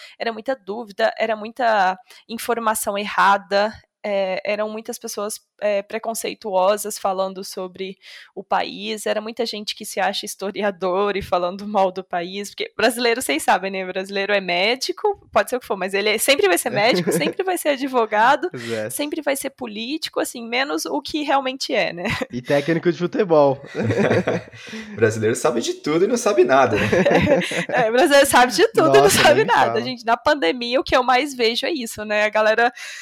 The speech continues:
Speaker 1: nossa, a galera dá opinião que você fala, "Meu Deus, né? Por que que essa pessoa não se formou em direito? Ou por que que essa pessoa não fez medicina, já que ela entende tanto, assim, como lidar com o covid, né, gente?"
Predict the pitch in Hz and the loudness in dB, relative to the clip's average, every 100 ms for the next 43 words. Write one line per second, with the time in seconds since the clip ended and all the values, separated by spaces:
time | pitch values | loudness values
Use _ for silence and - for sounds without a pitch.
0 | - 226 254 294 294 277 285 285 277 - | -10 2 2 2 0 0 0 0 0 0
1 | 311 302 254 294 - 320 302 285 262 277 | -4 -2 -2 -4 -6 -2 0 0 0 -4
2 | 311 262 269 294 254 269 262 240 240 262 | 0 2 2 0 -2 -2 -4 -8 -8 -8
3 | 277 349 349 370 349 330 - 294 269 262 | -6 -8 -4 -4 -4 -6 -4 -2 0 -2
4 | 262 254 240 190 196 254 294 262 226 _ | -6 -8 -4 0 2 0 -2 -6 -8 _
5 | 202 240 254 277 - 294 285 285 269 262 | _ -12 -10 -10 -6 -6 -6 -6 -6 -8
6 | 262 - - 226 247 226 202 - 208 208 | -8 -10 -10 -8 -6 -2 -4 -2 0 0
7 | 208 214 208 208 - - 190 226 233 233 | -2 -6 -10 -10 -10 -4 -4 -2 -4 -4
8 | 214 208 208 220 208 202 - - 214 185 | -4 -4 -2 -2 2 2 2 -2 -2 -2
9 | 170 214 - 302 285 311 311 220 214 - | -8 -8 -6 -6 -4 -4 -6 -8 -10 -18